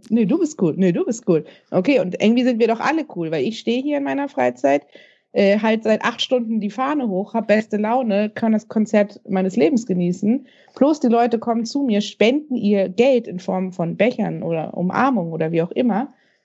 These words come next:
Und beide bedanken sich. Und das ist das Schöne. Oder auch bei Künstler oder Künstlerinnen, die sich dann entweder proaktiv oder von uns angefragt werden, „Ey, hast du Bock, uns zehn Sekunden deiner Stage-Time zu geben,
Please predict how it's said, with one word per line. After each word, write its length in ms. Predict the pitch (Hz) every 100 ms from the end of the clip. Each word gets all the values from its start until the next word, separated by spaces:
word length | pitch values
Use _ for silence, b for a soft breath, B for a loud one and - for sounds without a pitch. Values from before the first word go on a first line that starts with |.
| _
Und 220 | 202 185 185
beide 340 | 208 302 294
bedanken 520 | 240 226 247 262 196
sich. 160 | 151 165
Und 120 | 165
das 140 | 202
ist 160 | 240 226
das 100 | 202
Schöne. 480 | - 240 208 139 -
Oder 180 | 180 180
auch 80 | 196
bei 140 | 214
Künstler 360 | 214 247 240 214
oder 100 | 202
Künstlerinnen, 580 | 196 262 240 208 170 175
die 140 | 190
sich 140 | 190 196
dann 200 | 190 196
entweder 300 | 214 214 190
proaktiv 600 | - 240 247 - 226 226
oder 160 | 196
von 160 | 196 180
uns 220 | 214 247
angefragt 640 | - 208 202 202 202 202
werden, 300 | 202 190 208 208 b b b _
„Ey, 380 | - 233 220 -
hast 220 | - 220 214
du 40 |
Bock, 220 | 220 233
uns 280 | 196 190 196
zehn 180 | 254 247
Sekunden 420 | 208 269 254 214
deiner 200 | 196 190
Stage-Time 580 | - 226 - - 190 180
zu 160 | -
geben, 560 | 175 165 160 185 240 -